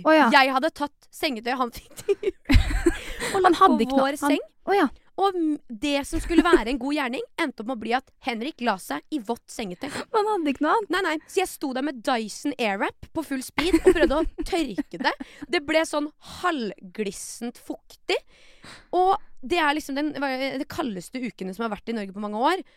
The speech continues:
Speaker 2: Da ligger han i sånn semivått sengetøy.
Speaker 1: Å, det er
Speaker 2: Og jeg
Speaker 1: godt.
Speaker 2: sa, «Nei, men gutten min,
Speaker 1: Mm.
Speaker 2: ta vårt. Det går bra på en måte.» Nei, nei. Det går fint.
Speaker 1: Det må jo lukte surt om morgenen.
Speaker 2: Sikkert.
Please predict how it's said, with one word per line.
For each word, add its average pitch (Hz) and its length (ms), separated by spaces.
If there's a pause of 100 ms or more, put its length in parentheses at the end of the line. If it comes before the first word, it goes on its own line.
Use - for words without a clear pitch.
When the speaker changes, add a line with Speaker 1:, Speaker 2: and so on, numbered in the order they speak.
(140)
Speaker 2:
Da 254 120
ligger 254 280
han 208 120
i 247 80
sånn 214 240 (380)
semivått 190 800
sengetøy. 208 360 (360)
Speaker 1:
Å, 269 80
det 247 80
er 240 60
Speaker 2:
Og - 20
jeg 285 140
Speaker 1:
godt. - 80
Speaker 2:
sa, 262 80 (260)
«Nei, 320 80
men 311 140 (100)
gutten 262 400
min, 240 220
Speaker 1:
Mm. 240 60 (100)
Speaker 2:
ta 302 260
vårt. - 320 (340)
Det 311 140
går 320 80
bra 240 240
på 240 80
en 247 80
måte.» - 160
Nei, 269 100
nei. 190 120 (220)
Det 247 140
går - 80
fint. 240 160
Speaker 1:
Det 277 60
må 269 80
jo 269 80
lukte - 320
surt - 720
om 254 100
morgenen. 294 320
Speaker 2:
Sikkert. - 640